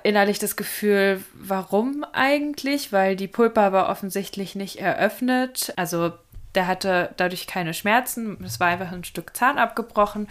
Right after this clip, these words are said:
Und dann bin ich nochmal zu meinem Haustierarzt gegangen und hab den nochmal gefragt. Und der meinte, nee, das ist total, also das wär für ihn total überflüssig, weil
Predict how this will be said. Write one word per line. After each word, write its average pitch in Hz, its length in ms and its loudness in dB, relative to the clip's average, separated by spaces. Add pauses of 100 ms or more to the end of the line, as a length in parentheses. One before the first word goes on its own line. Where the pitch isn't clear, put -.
Und 208 60 -2
dann 208 120 2
bin 220 100 0
ich 226 120 0
nochmal 208 320 0
zu - 100 -4
meinem 185 260 -2
Haustierarzt 233 760 2
gegangen 196 420 0
und 190 160 -10
hab 185 160 -8
den 196 140 -2
nochmal 214 260 -4
gefragt. 202 460 2
Und 180 160 -8
der 190 80 -2
meinte, 190 480 -2 (440)
nee, 180 200 2
das 185 180 0
ist - 320 -8
total, 180 480 0 (260)
also 170 200 -2
das 175 340 -2
wär 185 260 4
für 185 160 -4
ihn 247 480 2 (260)
total 185 400 -2
überflüssig, 240 960 0
weil 180 440 2